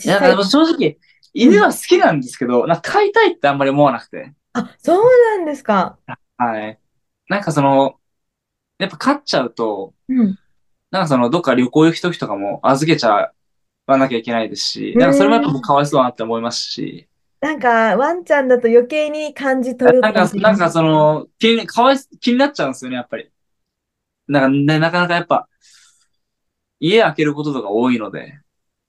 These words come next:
Speaker 2: まあ、今は特にね。
Speaker 1: かわいそうだなって思いますし、
Speaker 2: うん。
Speaker 1: あとなんかその、出会いもあれば別れもあるので。
Speaker 2: うん、うん、う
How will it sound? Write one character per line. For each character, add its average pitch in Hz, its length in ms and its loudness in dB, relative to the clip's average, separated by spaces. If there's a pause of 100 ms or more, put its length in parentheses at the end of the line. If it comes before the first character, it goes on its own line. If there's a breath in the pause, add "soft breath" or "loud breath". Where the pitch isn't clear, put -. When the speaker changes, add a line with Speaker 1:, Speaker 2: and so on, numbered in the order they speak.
(180)
Speaker 2:
ま 214 100 0
あ、 208 80 0
今 247 240 4
は 202 80 0
特 220 240 -2
に 190 200 0
ね。 220 240 -8 (380)
Speaker 1:
か 135 60 0
わ 135 100 4
い 135 60 0
そ 147 140 0
う - 20 2
だ 123 100 2
な 117 80 -2
っ 117 80 -10
て - 100 -10
思 117 140 -4
い - 20 -6
ま 117 120 -4
す - 80 -6
し、 107 480 -4
Speaker 2:
う - 20 -2
ん。 - 20 -2
Speaker 1:
あ 147 60 0
と 143 140 -2
な 123 80 2
ん - 20 0
か 113 60 -8
そ 110 120 -4
の、 104 200 -8 (100)
出 131 160 2
会 156 160 2
い - 20 -4
も 113 120 0
あ 110 40 0
れ 110 60 -2
ば 107 80 -2
別 110 200 -2
れ 127 60 -2
も 104 120 0
あ 107 40 0
る 104 120 -6
の 98 100 -14
で。 90 340 -12 (360)
Speaker 2:
う 269 80 0
ん、 - 20 4
う - 20 4
ん、 285 40 4
う 285 720 2